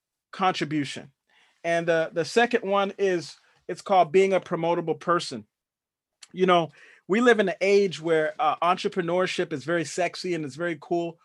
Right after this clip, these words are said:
but, you know, not everyone is gonna be an entrepreneur. Some of us are gonna be employees, right?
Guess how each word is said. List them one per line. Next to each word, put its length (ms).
but, 100
you 60
know, 140
not 200
everyone 540
is 160
gonna 180
be 140
an 100
entrepreneur. 600
Some 200
of 120
us 200
are 60
gonna 180
be 200
employees, 640
right? 300